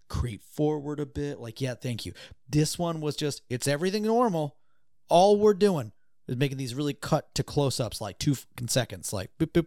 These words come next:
all right, back. And you're like, "Why are those cuts? This cut is jarring."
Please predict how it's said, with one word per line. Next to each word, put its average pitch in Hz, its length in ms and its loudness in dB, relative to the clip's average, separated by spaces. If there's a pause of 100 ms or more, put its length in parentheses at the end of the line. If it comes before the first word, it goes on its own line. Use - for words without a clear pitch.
(300)
all 110 80 -6
right, 110 100 -6
back. 120 280 -4 (420)
And 143 120 4
you're 160 120 8
like, 147 200 2 (220)
"Why 120 220 2
are - 40 -2
those 160 140 -2
cuts? - 280 -4 (240)
This 135 140 0
cut 160 200 -2
is 110 120 -6
jarring." 127 460 -4